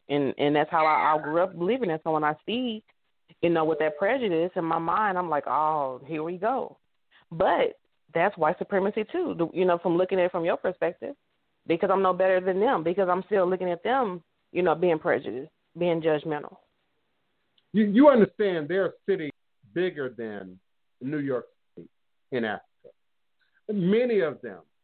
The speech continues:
Speaker 2: not just one or two. So we, we still, i-, i-, if you still have, and I don't mean you, Kiona, I mean just anyone listening, if you still have Tarzan as your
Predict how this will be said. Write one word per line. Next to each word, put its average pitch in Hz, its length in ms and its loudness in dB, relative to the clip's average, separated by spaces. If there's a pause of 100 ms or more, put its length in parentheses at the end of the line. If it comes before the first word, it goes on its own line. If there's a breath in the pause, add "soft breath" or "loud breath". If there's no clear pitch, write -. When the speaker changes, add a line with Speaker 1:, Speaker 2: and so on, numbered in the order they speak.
(200)
Speaker 2:
not 175 680 -6
just 190 200 -4
one 175 280 -6
or 135 120 -10 (120)
two. - 180 -16 (840)
So 170 120 4
we, 165 180 -6
we 233 340 -6
still, 233 500 -2
i-, 165 60 -12
i-, 196 220 -6
if 180 140 -8
you 208 120 -10 (120)
still 240 140 -12 (220)
have, 165 260 -6
and 170 120 -8
I 185 40 -6
don't 190 160 -8
mean 160 220 -8
you, 160 120 -10 (120)
Kiona, 120 400 -8
I 139 60 -8
mean 131 240 -6
just - 200 -20
anyone 165 300 0 (220)
listening, 95 360 -8 (540)
if 131 140 -6
you 381 280 2
still 233 300 -2
have 180 320 -4 (160)
Tarzan 190 720 -6 (1000)
as 147 240 0
your 170 340 -2